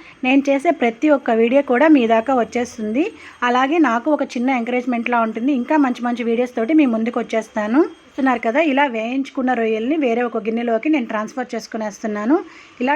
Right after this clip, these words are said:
ట్రాన్స్‌ఫర్ చేసుకునేసేయండి. తోటి ఎంతో స్పైసీగా, ఎంతో టేస్టీగా ఇంకా మంచి మంచి వీడియోస్ అనేవి ఉన్నాయండి. బీరకాయ వేసి రొయ్యల కూర చేసుకున్నామంటే చాలా అంటే చాలా టేస్టీగా ఉంటుంది. చూసారా, ఇక్కడ నేను అదే కడాయి యూజ్ చేసి ఒక రెండు స్పూన్ ఆయిల్ అనేది వేసుకుంటున్నానండి. ఆయిల్ అనేది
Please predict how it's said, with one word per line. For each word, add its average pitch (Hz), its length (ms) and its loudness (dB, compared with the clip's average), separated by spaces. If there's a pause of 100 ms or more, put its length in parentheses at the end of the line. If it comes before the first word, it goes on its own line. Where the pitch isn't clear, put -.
ట్రాన్స్‌ఫర్ 226 440 -6
చేసుకునేసేయండి. 220 880 -4 (240)
తోటి 262 200 4 (120)
ఎంతో 254 300 2
స్పైసీగా, 240 440 0 (100)
ఎంతో 233 220 2 (120)
టేస్టీగా 240 460 -2 (120)
ఇంకా 320 180 2 (100)
మంచి 240 220 0
మంచి 240 220 -2
వీడియోస్ 247 340 2
అనేవి 226 320 0
ఉన్నాయండి. 226 520 0 (280)
బీరకాయ 302 400 0
వేసి 233 280 -4
రొయ్యల 254 300 0
కూర 233 220 0
చేసుకున్నామంటే 226 720 -6
చాలా 226 300 -2
అంటే 240 220 -4
చాలా 214 220 -4
టేస్టీగా 233 400 -6 (100)
ఉంటుంది. 226 320 -6 (380)
చూసారా, 269 360 2
ఇక్కడ 262 220 -2
నేను 220 180 -4
అదే 247 140 0 (100)
కడాయి 247 340 -4
యూజ్ 226 300 -6
చేసి 233 280 -4 (440)
ఒక 277 80 2 (100)
రెండు 254 220 2
స్పూన్ 254 260 2
ఆయిల్ 247 240 4
అనేది 240 240 -2
వేసుకుంటున్నానండి. 226 800 -2 (100)
ఆయిల్ 247 240 -4
అనేది 254 200 -8